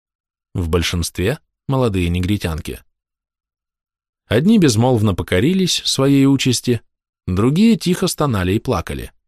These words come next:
Разряженные, словно на праздник, жены, которые должны были погибнуть, были заранее отобраны королевой. Одну из этих жертв, носившую титул второй жены, заставили опуститься на колени и опереться руками о землю.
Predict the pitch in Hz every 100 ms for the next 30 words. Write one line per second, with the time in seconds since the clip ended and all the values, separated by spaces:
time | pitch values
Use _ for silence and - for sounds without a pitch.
0 | _ _ _ _ _ _ _ _ _ _
1 | _ _ _ - 90 90 92 104 98 101
2 | 98 98 - 101 98 95 92 104 110 101
3 | 95 90 113 117 101 98 104 101 98 92
4 | 107 101 95 90 85 107 156 190 - _
5 | _ 101 156 156 135 135 131 156 165 147
6 | 101 98 104 104 117 104 76 65 58 _
7 | _ _ _ _ _ _ _ _ _ _
8 | _ - 90 90 110 104 98 92 90 101
9 | 202 - - _ - 95 101 107 - 104
10 | 110 101 90 - 101 101 110 101 76 _
11 | _ _ _ - 107 143 214 196 170 143
12 | 139 - 139 127 117 107 101 139 185 214
13 | 127 131 123 143 160 151 139 120 117 139
14 | 156 170 104 78